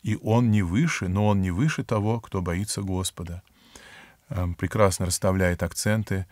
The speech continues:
в жизни наш добрый наставник. Мы помним его слова,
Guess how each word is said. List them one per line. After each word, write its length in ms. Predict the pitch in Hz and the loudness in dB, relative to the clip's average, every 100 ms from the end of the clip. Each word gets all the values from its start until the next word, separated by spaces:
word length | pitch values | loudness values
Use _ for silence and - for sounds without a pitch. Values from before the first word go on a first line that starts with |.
| - - - | -16 -20 -10
в 200 | 131 92 | -6 -2
жизни 600 | 87 104 95 90 87 87 _ _ - - - | 0 2 2 0 -2 -4 _ _ -20 -16 -6
наш 360 | 92 87 - _ - | -4 -4 -6 _ -6
добрый 300 | 95 85 92 | -4 -2 0
наставник. 680 | 90 - 107 90 85 - - _ _ _ _ _ _ _ _ _ _ _ _ _ _ _ _ _ _ _ _ _ _ _ | 0 0 0 2 0 -6 -16 _ _ _ _ _ _ _ _ _ _ _ _ _ _ _ _ _ _ _ _ _ _ _
Мы 100 | - 110 | -4 0
помним 360 | 113 98 92 | 2 4 4
его 160 | 87 87 | 2 0
слова, 480 | - 101 98 82 | 0 0 0 0